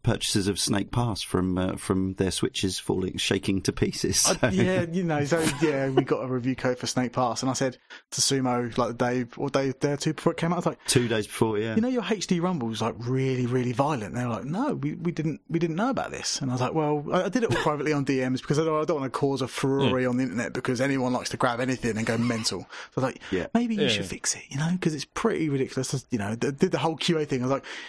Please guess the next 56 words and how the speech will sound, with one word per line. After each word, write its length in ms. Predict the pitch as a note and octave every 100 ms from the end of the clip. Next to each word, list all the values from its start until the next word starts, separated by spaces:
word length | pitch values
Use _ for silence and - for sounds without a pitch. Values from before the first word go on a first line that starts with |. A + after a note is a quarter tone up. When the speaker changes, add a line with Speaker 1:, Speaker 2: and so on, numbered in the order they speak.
| - - _ -
Speaker 2:
"Steps 240 | - E3 -
to 120 | F3+
reproduction, 580 | G3 G#3 A#3+ - - A2+
you 140 | A2
do 160 | A#2+ C#3+
this 320 | G#3+ D#4 -
and 80 | D3
you 60 | C3+
do 160 | D3+
this." 300 | G3 D#4 -
I 20 |
was 100 | D#3
like, 160 | D3+ D#3
I 40 |
was 100 | G3
getting 280 | F#3 D#3+ D#3
well 100 | F3+
into 240 | G#3+ A#3 C3
it. 60 |
Like, 220 | C3 C3+ -
I'm 180 | G#3+ B3
not 180 | G3 -
bitter 200 | F3 C#3+
Speaker 1:
Yeah. 60 |
Speaker 2:
about 240 | G2+ B2+ A#2+
not 180 | C#3 -
being 180 | C3+
in 80 | B2+
the 60 | C3
job 160 | C3+ C#3+
anymore. 380 | D#3+ F3+ G#3+ _ _ -
Not 240 | C#4+ B3+
at 20 | E4
all. 240 | C#4+ D3+ _ -
<laughs> 320 | - - -
You 100 | G3
know 80 | G3+
what 80 |
I 20 | A#3
mean? 120 | G3
But 160 | F3+ F#3+
what 100 | A3+
Speaker 1:
And 80 |
all 120 | F3 E3+
you 120 | D3
got 160 | G3
was 140 | D3 B2
a 60 |
review 280 | B2 A2+ B2+
code 240 | A#2+ G2+ A2+
of 80 | G#2+
a 40 |
game 200 | G2+ G2+
you 60 | G2
didn't 220 | G2+ F#2+
like. 320 | F#2+ G#2 -